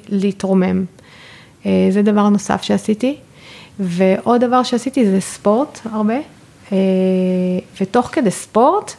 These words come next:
זה יישמע כזה ככה מצחיק אולי, ש-, אה, ראיתי פרקים של חברים. את כל ה-, את כל העונות, תשע עונות. <laughs> כאילו, הייתי הולכת כל יום לחדר כושר,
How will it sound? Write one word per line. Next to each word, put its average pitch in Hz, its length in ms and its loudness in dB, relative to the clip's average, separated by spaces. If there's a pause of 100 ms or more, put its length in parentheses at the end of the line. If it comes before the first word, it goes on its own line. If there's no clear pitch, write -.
(640)
זה 190 180 0
יישמע 190 1120 2
כזה 185 460 -2
ככה 180 580 -4 (580)
מצחיק 269 460 -2 (140)
אולי, 349 160 4 (320)
ש-, - 160 -6
אה, - 40 -2 (440)
ראיתי 233 640 2
פרקים 220 240 0
של 240 100 -2
חברים. 202 480 0 (1000)
את 208 100 -4
כל 233 200 0
ה-, 220 380 2
את 202 60 -6
כל 226 160 -2
העונות, 196 380 0
תשע 214 260 -4
עונות. 202 360 -4 (220)
<laughs> 240 220 -2
כאילו, 311 260 -4 (960)
הייתי 240 240 2
הולכת 262 320 -2
כל 254 160 2
יום 240 140 2
לחדר 196 280 0
כושר, 339 420 0